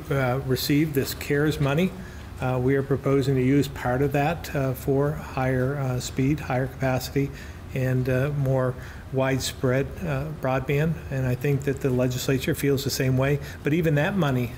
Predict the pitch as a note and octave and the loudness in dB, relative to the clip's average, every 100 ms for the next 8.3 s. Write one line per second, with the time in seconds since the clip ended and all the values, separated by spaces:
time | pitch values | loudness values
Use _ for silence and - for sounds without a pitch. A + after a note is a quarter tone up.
0 | - C#3+ C3 C3 B2+ - C3+ A#2+ A2+ D#3+ | -2 2 2 2 2 0 0 0 0 0
1 | C3+ - C#3+ B2 - - - C3 C#3 C3 | -2 -4 -4 -2 -2 -2 0 0 0 -2
2 | - - - A#2+ B2 C#3 B2+ - - C#3 | -10 -10 -2 0 2 2 -2 -6 -4 -2
3 | C3 - C#3 B2+ B2 B2 B2 - - - | -2 -2 -2 0 0 0 -4 -10 -14 -4
4 | C3+ - B2+ B2 - B2 A#2 A#2 C#3 A#2+ | -2 0 0 0 0 0 2 2 2 0
5 | C#3 - D3 C3 - - - - - - | -4 -2 0 0 -2 -12 -12 -12 -12 -6
6 | C3+ B2+ C3 D3 B2 C#3 B2 A2+ - C#3 | -2 0 -2 -2 0 2 0 -2 -2 -2
7 | C#3 C#3 C3 - D3 C3 C3 B2+ A#2 - | 0 -2 -2 0 0 2 2 2 0 -6
8 | - - C3 | -10 -4 -2